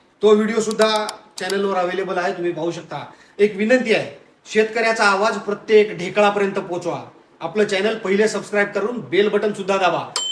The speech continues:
आपल्या प्रतिक्रिया द्यायला विसरू नका. आणि ह्यापुढे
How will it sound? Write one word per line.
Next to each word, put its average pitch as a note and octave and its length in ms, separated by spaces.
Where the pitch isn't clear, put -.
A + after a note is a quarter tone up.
आपल्या G3+ 240
प्रतिक्रिया G#3 540
द्यायला F#3 240
विसरू F3 360
नका. D#3+ 240
आणि F#3+ 160
ह्यापुढे G#3+ 680